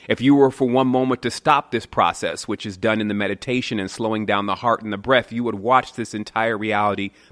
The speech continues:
pixelate. You would see the floor disappear underneath you as you wouldn't be able to phase in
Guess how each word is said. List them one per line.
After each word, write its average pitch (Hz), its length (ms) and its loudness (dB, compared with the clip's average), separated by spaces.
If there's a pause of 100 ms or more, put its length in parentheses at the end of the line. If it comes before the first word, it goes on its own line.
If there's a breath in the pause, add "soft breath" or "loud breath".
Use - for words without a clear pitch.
pixelate. 95 540 -4 (440 soft breath)
You 113 120 0
would 113 120 2
see 143 220 0
the - 140 -2
floor 135 480 4
disappear 120 680 -2
underneath 107 460 -2
you 104 180 0
as 95 260 -4
you 110 120 -4
wouldn't 110 260 -2
be 110 160 -2
able 101 160 -2
to 117 80 -8
phase 117 460 -4
in 101 400 -2